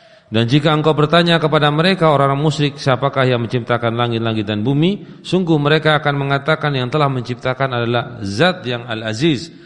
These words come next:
yang Maha Perkasa, Wal Alim, dan Zat yang Maha Mengetahui," yaitu Allah maksudnya. Nah.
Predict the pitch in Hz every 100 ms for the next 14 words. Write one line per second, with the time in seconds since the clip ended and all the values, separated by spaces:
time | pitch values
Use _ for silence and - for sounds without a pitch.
0 | - - 117 110 110 117 113 113 104 98
1 | - 110 156 151 190 190 - - - 120
2 | 104 98 95 113 147 110 90 - - -
3 | _ 104 101 95 107 107 - 117 110 104
4 | 98 98 98 95 90 87 85 87 85 _
5 | _ _ - 90 117 117 107 - 90 -
6 | 85 - 78 _ _ _ _ _ _ -
7 | 92